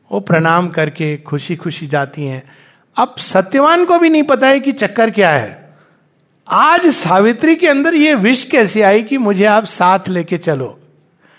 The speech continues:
और तो description इतना सुंदर है, सावित्री, अ, सत्यवान बताता जा रहा है, "पता है यहां मैं खेलता था, पता है यहां का पानी,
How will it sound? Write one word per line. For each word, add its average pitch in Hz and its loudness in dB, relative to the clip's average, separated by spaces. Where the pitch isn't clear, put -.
और 165 0
तो 185 0
description 185 -4
इतना 180 -6
सुंदर 170 -4
है, 139 -8
सावित्री, 165 -6
अ, 76 -14
सत्यवान 233 0
बताता 170 0
जा 156 2
रहा 143 0
है, 135 0
"पता 180 -2
है 294 4
यहां 196 0
मैं 220 0
खेलता 185 0
था, 175 0
पता 196 0
है 294 2
यहां 202 2
का 202 0
पानी, 185 0